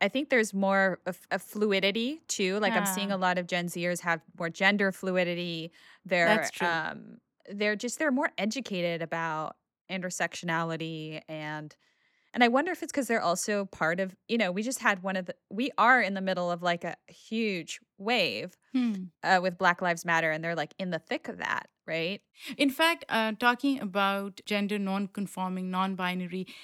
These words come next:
Speaker 2: have you ever spoken to a reader who is gender non-conforming, even maybe trans women? Have you had a reader or a client?
Speaker 1: No, because I make it really clear that the book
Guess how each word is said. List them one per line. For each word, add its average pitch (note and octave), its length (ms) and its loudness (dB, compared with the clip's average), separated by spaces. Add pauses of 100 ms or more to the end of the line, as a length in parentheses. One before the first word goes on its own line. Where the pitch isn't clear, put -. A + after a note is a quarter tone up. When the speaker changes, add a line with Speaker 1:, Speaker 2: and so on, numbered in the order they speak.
(140)
Speaker 2:
have C#4+ 240 2
you C4+ 320 4
ever A#3+ 300 2
spoken A3+ 500 -4
to G#3 180 -6
a F#3+ 60 0
reader F3+ 600 -4
who G#3 440 -2
is F#3 180 -2
gender G3 300 0
non-conforming, F#3 960 -2 (180)
even B3 460 2
maybe A3 240 2
trans B3+ 500 2
women? F3+ 240 0
Have F#3 320 2
you A3 320 0
had F#3+ 280 0
a F#3+ 80 -2
reader F#3 520 -4
or F3 140 -2
a F3+ 60 -10
client? F#3 720 -8
Speaker 1:
No, C#4+ 240 4
because C4+ 280 0
I C#4 100 2
make C#4 200 0
it C4 80 -2
really B3+ 260 2
clear A3+ 440 0
that G3 220 -2 (120)
the G3+ 80 -2
book G#3+ 320 -2